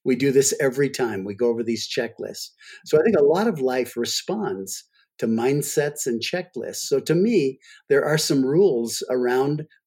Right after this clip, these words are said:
meeting hygiene that are just really smart. I've always found that meetings earlier in the day are better than ones late in the day. Meetings earlier in the week are better than ones late in the week.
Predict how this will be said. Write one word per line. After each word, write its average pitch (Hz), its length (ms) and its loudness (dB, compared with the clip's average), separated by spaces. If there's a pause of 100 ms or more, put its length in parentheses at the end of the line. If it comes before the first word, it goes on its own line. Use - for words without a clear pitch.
(100)
meeting 190 400 4
hygiene 113 720 -2 (600)
that 123 100 0
are 127 100 0
just 170 300 0
really 165 300 4
smart. 170 580 -2 (540)
I've 160 220 2
always 160 260 4
found 143 360 0
that 123 160 2 (300)
meetings 131 420 2
earlier 151 340 6
in 156 120 6
the 156 100 6
day 160 220 6
are 135 140 0
better 151 260 2
than 156 200 2
ones 156 260 0
late 160 220 2
in 113 120 0
the 101 100 -6
day. - 240 -10 (720)
Meetings 123 440 2
earlier 147 340 4
in 147 100 4
the 143 100 4
week 165 300 0
are 143 60 4
better 123 240 2
than 143 120 0
ones 151 280 0
late 165 260 4
in 120 140 0
the 107 100 -4
week. - 420 -10